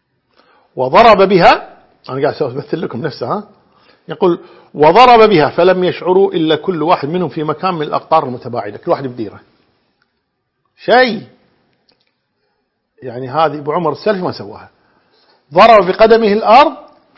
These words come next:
اللي قاعدين حوله هذول الأك-، فوق الألف تطشروا بالدنيا، كل واحد بديره من هذه الديار، والله المستعان.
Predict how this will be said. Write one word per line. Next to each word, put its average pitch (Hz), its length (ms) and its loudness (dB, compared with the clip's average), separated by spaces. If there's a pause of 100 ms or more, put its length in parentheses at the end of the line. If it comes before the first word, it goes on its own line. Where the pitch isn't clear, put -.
(520)
اللي 165 260 0
قاعدين 190 320 2
حوله 202 280 2
هذول 190 180 0
الأك-، 165 440 -6
فوق 202 220 2
الألف 208 540 2 (560)
تطشروا 208 480 0
بالدنيا، 151 560 -2 (300)
كل 190 100 -4
واحد 208 420 2 (720)
بديره 160 400 0
من 147 80 -4
هذه 165 540 -4
الديار، 131 520 -4 (260)
والله 135 240 -4
المستعان. 117 480 -16